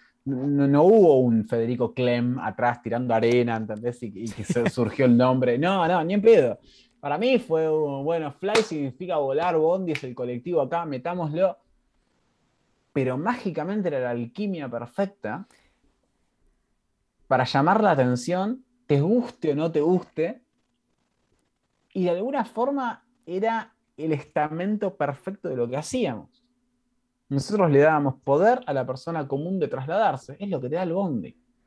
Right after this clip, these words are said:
Speaker 1: El bondi
Speaker 2: Sí.
Speaker 1: es noble, man.
Speaker 2: Sí.
Speaker 1: El bondi te puede dejar tarde, pero es noble.
Speaker 2: Ujú. Sí, sí. Bueno, acá en Londres,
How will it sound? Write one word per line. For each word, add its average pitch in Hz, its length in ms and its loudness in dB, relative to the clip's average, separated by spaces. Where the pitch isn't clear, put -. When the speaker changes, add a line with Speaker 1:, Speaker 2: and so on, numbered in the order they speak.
Speaker 1:
El 165 100 0
bondi 208 180 6
Speaker 2:
Sí. 147 40 2
Speaker 1:
es 135 60 4
noble, 147 300 4
man. 120 400 -4
Speaker 2:
Sí. 160 240 -14
Speaker 1:
El 151 200 4
bondi 240 340 6
te 131 140 0
puede 196 200 -2
dejar 170 300 -2
tarde, 120 420 -4
pero 156 160 0
es 139 100 -2
noble. 131 560 0
Speaker 2:
Ujú. 180 180 -8
Sí, 156 300 -10
sí. - 180 -10
Bueno, 180 220 0
acá 196 120 0
en 214 60 4
Londres, 226 680 0